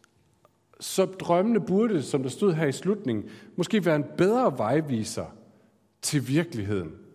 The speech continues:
end fornuften, som jo efterhånden er blevet beskåret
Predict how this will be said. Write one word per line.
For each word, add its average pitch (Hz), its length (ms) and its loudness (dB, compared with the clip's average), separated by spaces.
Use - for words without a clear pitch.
end 127 120 -2
fornuften, 139 680 -2
som 127 180 -6
jo 127 100 0
efterhånden 131 500 -2
er 104 40 0
blevet 101 300 -6
beskåret 113 640 -2